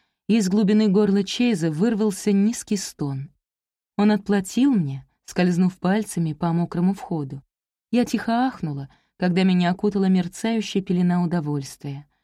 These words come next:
Он вошёл в меня одним пальцем, затем другим, и задвигал ими в медленном, мучительном ритме. Схлипнув, я крепче сжала его ствол, вызвав в ответ дикий рык.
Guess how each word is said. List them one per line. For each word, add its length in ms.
Он 160
вошёл 320
в 100
меня 220
одним 320
пальцем, 480
затем 380
другим, 480
и 60
задвигал 500
ими 300
в 120
медленном, 580
мучительном 640
ритме. 480
Схлипнув, 680
я 160
крепче 440
сжала 240
его 240
ствол, 440
вызвав 460
в 40
ответ 320
дикий 400
рык. 380